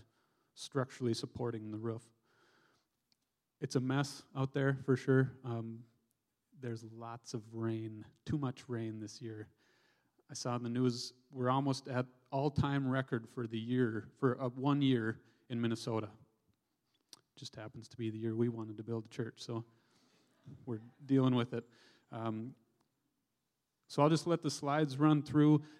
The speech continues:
Next week, Al mentioned there's a congregational meeting next week. I'm gonna give more details at that time, and you could, you'll have opportunity to ask questions. Um,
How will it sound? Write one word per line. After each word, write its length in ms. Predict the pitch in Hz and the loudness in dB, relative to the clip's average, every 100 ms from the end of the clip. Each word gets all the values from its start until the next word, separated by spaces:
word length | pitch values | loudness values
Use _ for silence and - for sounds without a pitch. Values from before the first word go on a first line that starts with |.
| - | 2
Next 380 | 143 175 - | 2 2 2
week, 260 | 156 170 165 151 | 4 4 2 0
Al 160 | 156 | 0
mentioned 420 | 160 170 170 170 | 2 0 0 -6
there's 300 | 147 147 139 | -2 -2 -2
a 40 | - | -4
congregational 680 | - 147 139 139 143 143 127 | -6 -4 -2 0 0 0 0
meeting 260 | 139 139 | 0 0
next 280 | 139 143 - | -2 -4 0
week. 180 | 139 139 | -2 0
I'm 80 | 131 | -4
gonna 120 | 127 | 0
give 200 | 131 127 | -2 -2
more 180 | 127 127 | -4 -4
details 540 | 120 127 127 131 123 | -2 -4 0 -2 0
at 100 | 117 | -2
that 220 | 123 127 | -2 -2
time, 340 | - 127 127 123 | -2 -4 -2 -4
and 200 | 117 113 | -8 -10
you 80 | 113 | -10
could, 160 | 131 - | -10 -8
you'll 180 | 135 123 | -6 -2
have 180 | 123 120 | 0 0
opportunity 580 | 120 - 127 120 117 | -2 -4 -8 -4 -4
to 180 | 113 127 | -4 -4
ask 220 | 127 127 | -4 -6
questions. 580 | - 131 131 - 131 123 - - - _ - | -4 -4 -2 -6 -4 -6 -12 -20 -20 _ -10
Um, 420 | 110 110 110 107 | -6 -6 -6 -12